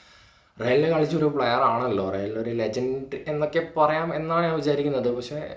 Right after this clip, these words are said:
എന്തുകൊണ്ടാണ് ഇത്രയും വലിയ രീതിയിലുള്ളൊരു സെലിബ്രേഷൻ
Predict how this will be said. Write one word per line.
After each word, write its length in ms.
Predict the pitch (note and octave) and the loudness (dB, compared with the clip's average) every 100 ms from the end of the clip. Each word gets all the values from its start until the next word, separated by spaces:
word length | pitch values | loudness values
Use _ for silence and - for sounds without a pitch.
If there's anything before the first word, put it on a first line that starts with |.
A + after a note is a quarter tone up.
| - _ - | -18 _ -12
എന്തുകൊണ്ടാണ് 720 | B2 C3+ D#3 E3 D#3+ E3 E3 E3 | -8 -4 0 0 0 0 2 0
ഇത്രയും 360 | - D#3 D#3+ | -2 -4 -2
വലിയ 200 | D3+ D3 | 0 0
രീതിയിലുള്ളൊരു 720 | D3 D3 D3 C#3+ D3 D3 C#3+ C#3 | 2 0 0 0 -2 -2 -2 -2
സെലിബ്രേഷൻ 640 | B2 A2+ A2 C3 C3+ C3 | -4 -8 -6 -2 -2 -2